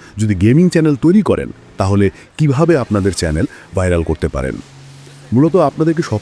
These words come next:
কিছু বোঝানোর জন্যই শুরুতে এত কথা বললাম, এর জন্য আমি অত্যন্ত দুঃখিত। তাহলে চলুন এবার আমরা আমাদের মূল আলোচনায় প্রবেশ করি।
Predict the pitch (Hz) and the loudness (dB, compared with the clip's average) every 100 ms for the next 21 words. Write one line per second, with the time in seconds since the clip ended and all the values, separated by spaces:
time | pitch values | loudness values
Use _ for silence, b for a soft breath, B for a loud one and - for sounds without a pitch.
0 | - 170 147 92 - 139 160 143 160 160 | -4 0 0 0 0 0 2 0 0 0
1 | 160 B B B - - - 123 131 113 | 0 B B B -20 -18 -8 -2 0 0
2 | 92 123 131 104 95 104 190 220 - - | -2 -2 0 0 0 2 0 -2 -8 -20
3 | - 113 98 101 92 92 - 92 107 98 | -6 -4 0 -2 0 -2 -2 -4 -2 -4
4 | 107 127 - - - - - - 120 113 | -4 -4 -6 -12 -20 -20 -20 -8 -4 0
5 | 110 127 123 208 240 B B 123 156 170 | 0 0 0 0 -2 B B -2 0 0
6 | 180 175 165 90 64 B B 101 160 160 | 0 0 -2 -2 -6 B B 2 4 2
7 | 123 101 90 120 98 76 - - 98 | 0 -2 -4 0 -2 -2 -4 -6 -8